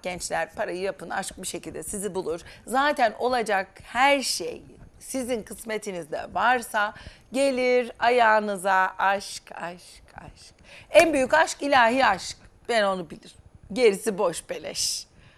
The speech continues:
Ama Mustafa'ya gerçek bir aşk bulursa zaten ilahi aşk olabilir. <laughs> Ya böyle. Zaten terazinin spiritüel bir tarafı da vardır. Yani terazi biraz böyle değişik bir burçtur.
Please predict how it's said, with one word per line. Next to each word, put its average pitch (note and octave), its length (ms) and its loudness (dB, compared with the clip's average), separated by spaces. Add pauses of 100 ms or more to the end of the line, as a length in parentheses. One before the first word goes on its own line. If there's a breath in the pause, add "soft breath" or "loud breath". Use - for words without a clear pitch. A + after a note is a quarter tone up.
Ama C#4 200 4
Mustafa'ya A3+ 440 -2
gerçek G3+ 440 -2
bir G3 100 0
aşk F#3+ 360 -6
bulursa G#3 380 -8
zaten G3 320 -6
ilahi G3+ 340 0
aşk - 260 -6
olabilir. - 220 -16
<laughs> - 60 -20 (2250 loud breath)
Ya D4+ 440 12 (160)
böyle. A3 480 6 (260 loud breath)
Zaten G#4 460 4
terazinin E4 560 0
spiritüel D4+ 680 -4
bir F3 80 -10
tarafı D#3+ 340 -8
da E3 100 -2
vardır. D#3+ 300 -4
Yani G#3+ 300 0
terazi C4 520 -2
biraz C4+ 320 -2
böyle C4 260 -6
değişik A3 400 -6
bir D#3 160 -10
burçtur. - 440 -14